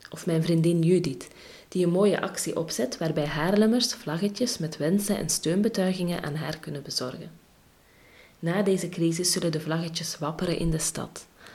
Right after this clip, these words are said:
als teken van overwinning, als hulde aan de werknemers uit vitale beroepen,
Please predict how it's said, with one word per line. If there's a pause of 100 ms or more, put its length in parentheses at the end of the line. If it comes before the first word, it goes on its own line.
(200)
als
teken
van
overwinning, (380)
als
hulde
aan
de
werknemers
uit
vitale
beroepen,